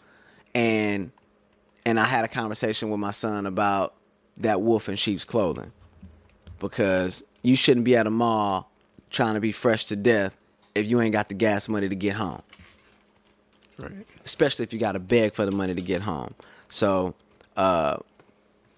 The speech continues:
Speaker 1: people,
Speaker 2: Con
Speaker 1: be
Speaker 2: man.
Speaker 1: unpredictable. Be unpredictable.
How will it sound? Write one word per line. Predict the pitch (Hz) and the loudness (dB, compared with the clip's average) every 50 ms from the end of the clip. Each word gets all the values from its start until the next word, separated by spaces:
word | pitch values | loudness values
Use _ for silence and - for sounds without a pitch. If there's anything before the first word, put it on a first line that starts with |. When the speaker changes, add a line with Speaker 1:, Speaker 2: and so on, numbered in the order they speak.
| _ _ - | _ _ 0
Speaker 1:
people, | - 165 156 147 156 151 151 147 123 - - | 2 2 2 4 4 4 4 4 2 -2 -6
Speaker 2:
Con | - 101 127 139 | -6 -2 2 2
Speaker 1:
be | 160 180 | 4 4
Speaker 2:
man. | 131 - | 4 2
Speaker 1:
unpredictable. | 156 160 - 156 131 123 131 131 - - 127 113 123 - - - - _ _ _ _ _ _ _ _ _ _ _ - | 2 2 0 0 2 2 2 2 0 -2 -4 -4 -6 -10 -10 -14 -20 _ _ _ _ _ _ _ _ _ _ _ 2
Be | 151 175 175 | 2 2 4
unpredictable. | - 160 160 151 156 139 120 127 120 - 127 113 104 113 110 117 | 4 2 2 2 2 2 2 2 2 2 -2 -2 0 -2 -2 -2